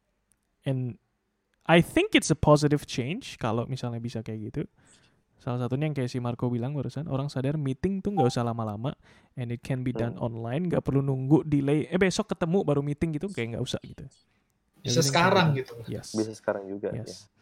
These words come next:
Speaker 2: Dimanapun juga itu.
Speaker 1: So, at least untuk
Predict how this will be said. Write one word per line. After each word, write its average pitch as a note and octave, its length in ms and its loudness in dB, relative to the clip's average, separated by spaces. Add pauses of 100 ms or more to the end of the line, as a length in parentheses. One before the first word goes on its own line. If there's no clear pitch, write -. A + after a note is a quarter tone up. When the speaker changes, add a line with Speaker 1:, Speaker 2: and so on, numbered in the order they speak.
(380)
Speaker 2:
Dimanapun G#2 460 8
juga G2+ 220 4
itu. F#2 280 0 (260)
Speaker 1:
So, B2 380 -4 (220)
at C#3 180 -8
least E3+ 420 2
untuk D3 300 2